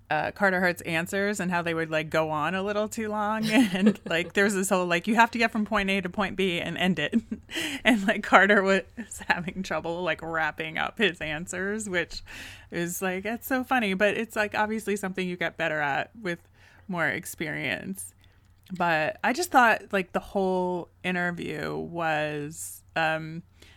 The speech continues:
really delightful. Like, he talked a lot about his training and, like, you know, how he kinda grew up, uh, in Edmonton and playing there and,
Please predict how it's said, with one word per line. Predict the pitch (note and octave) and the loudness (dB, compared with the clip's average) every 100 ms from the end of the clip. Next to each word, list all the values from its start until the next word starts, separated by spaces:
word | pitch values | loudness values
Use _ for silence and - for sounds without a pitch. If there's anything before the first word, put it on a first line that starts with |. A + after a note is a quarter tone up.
| - | -8
really | A3+ D4 D#4 | -2 0 0
delightful. | A3 F#3 D#3+ - - D#3 D#3 D#3 D#3+ | 0 2 0 0 -2 0 0 0 -2
Like, | - G#3 | -4 -2
he | B3+ | -2
talked | - C4+ C4+ | 0 0 0
a | G3+ | -2
lot | F3 F3 | 0 0
about | F3+ E3+ E3 D#3+ F#3+ | 0 0 0 -4 -6
his | E3+ - | -8 -8
training | - G#3+ G#3 G3+ G3 F#3+ F#3+ | -6 -4 -2 -2 -2 -4 -4
and, | E3+ | -4
like, | D#3 D3+ E3+ - - - _ | -4 -6 -8 -18 -20 -20 _
you | F#3+ | -6
know, | D#3+ | -4
how | D3 - F3 E3 E3 D#3+ D#3+ E3+ - _ _ - - | -2 0 2 2 0 -4 -8 -10 -14 _ _ -20 -16
he | G3 G3 | -6 -4
kinda | F3+ F#3+ E3 | -4 -4 -4
grew | D3+ E3 D#3+ | -4 -2 0
up, | E3 E3 _ - _ _ - | 0 -4 _ -20 _ _ -8
uh, | D#3 C#3+ - | -6 -6 -6
in | E3+ D#3+ | -6 0
Edmonton | F3+ F#3 F#3+ G3 F#3+ F3+ F3 F3 E3+ E3+ | 2 2 2 0 -2 -2 -4 -4 -4 -6
and | - D3+ D3 D3 D3 D3 | -8 -8 -8 -8 -8 -12
playing | - F#3 F3 E3+ | -6 -4 -2 -4
there | E3+ D#3+ D#3+ D#3+ D#3+ D#3 - | -6 -4 -4 -4 -4 -6 -8
and, | D3 D3 D3 D3+ | -8 -8 -10 -12